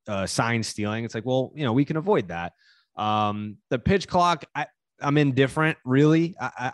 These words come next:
I know that, uh, you know, I do the, the Baseball is Dead with Dallas, and he was like, "Well, you know,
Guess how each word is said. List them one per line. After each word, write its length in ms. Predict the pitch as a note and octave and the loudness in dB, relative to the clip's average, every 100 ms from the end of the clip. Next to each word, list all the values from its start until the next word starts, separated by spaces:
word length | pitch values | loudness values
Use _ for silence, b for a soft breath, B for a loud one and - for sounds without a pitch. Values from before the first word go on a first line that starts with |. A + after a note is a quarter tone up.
| B2 | -2
I 40 | B2+ | 0
know 200 | B2+ B2 | 2 2
that, 300 | B2 A#2 - | 2 0 -4
uh, 480 | A2 G#2+ G#2 G#2 G2+ - | -8 -6 -6 -6 -8 -8
you 80 | A#2 | -4
know, 60 | |
I 100 | G2+ | -2
do 160 | G#2 A#2+ | 2 2
the, 260 | A#2 A2+ G#2+ | 4 2 0
the 200 | A2 G#2 | -8 -8
Baseball 440 | G2 A#2 - A2+ A2 | -4 -4 -2 0 0
is 80 | |
Dead 260 | F2 A#2 A2 | 0 -2 -2
with 180 | G2+ F2+ | -4 -4
Dallas, 440 | A2+ A2 G2 F#2 | -2 0 -2 -6
and 80 | F#2+ | -12
he 80 | G2 | -14
was 100 | F#2+ | -14
like, 120 | F#2 | -8
"Well, 320 | G2 F#2 E2+ _ _ | -4 -4 -4 _ _
you 80 | F2 | -12
know, 180 | D#2 | -10